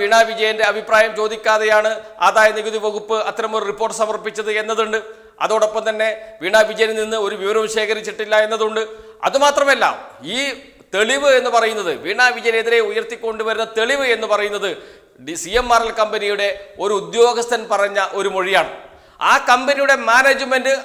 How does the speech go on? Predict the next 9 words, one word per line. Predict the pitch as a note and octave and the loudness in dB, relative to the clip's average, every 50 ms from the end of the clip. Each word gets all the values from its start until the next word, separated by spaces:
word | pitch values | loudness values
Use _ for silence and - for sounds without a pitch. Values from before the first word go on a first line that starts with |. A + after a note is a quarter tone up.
| - - | -4 -4
അതിനുശേഷം | G#3 B3 C4+ C4 - C4 B3+ A#3+ B3+ C4 C4 C4 - - - - - - _ - F#3+ A#3+ | -2 -2 -6 0 2 2 2 2 0 -2 -4 -4 -10 -16 -20 -20 -20 -20 _ -10 -6 -2
ഈ | C4 C#4 C4+ A#3+ - E3 F#3+ | 0 0 -2 -2 0 0 2
ആദായ | G#3+ A#3 C4 C4+ B3+ | 4 4 4 4 4
നികുതി | C4 C4 A#3+ B3 A#3+ | 0 -2 -2 0 2
വകുപ്പിന് | A#3+ A#3+ C4 C4 B3+ C4+ B3+ B3+ B3+ | 2 0 0 -2 -4 -4 -4 -2 -2
മുന്നിൽ | B3+ B3+ B3+ B3+ B3+ B3+ | -2 -2 -2 -4 -4 -2
കൊടുത്ത | B3 A#3+ A#3+ A#3+ - A3+ G#3+ | -2 -4 -2 -2 0 0 0
അഫിഡവിറ്റ് | A3 B3 B3+ C4+ C4 B3+ - - A#3+ | 2 2 2 0 0 0 -4 -4 -6
ഉണ്ട്, | G3+ D#3 | -6 -6